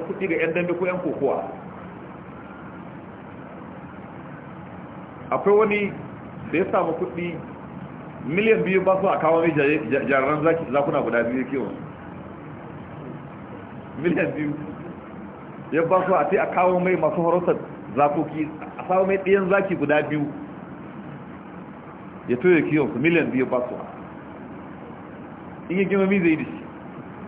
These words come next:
Wallahi malam. Eh? Ya ce min, "Wallahi malam ka gani da kiyan maciji nake, irin macijin ga mai haɗe abun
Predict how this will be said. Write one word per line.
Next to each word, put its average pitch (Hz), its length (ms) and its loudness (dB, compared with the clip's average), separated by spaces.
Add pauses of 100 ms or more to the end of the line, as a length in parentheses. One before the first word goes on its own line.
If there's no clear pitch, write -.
(2000)
Wallahi 131 260 0
malam. 104 320 -2 (1800)
Eh? 156 180 0 (1300)
Ya 214 120 6 (120)
ce 208 100 6
min, 196 120 2
"Wallahi 190 300 4
malam 190 260 4
ka 180 140 2
gani 180 200 0
da 175 160 2
kiyan 208 240 4
maciji 147 340 -4
nake, 147 220 0
irin 175 340 2
macijin 160 380 -2
ga 156 100 2
mai 147 100 0
haɗe 139 320 0
abun 120 200 -2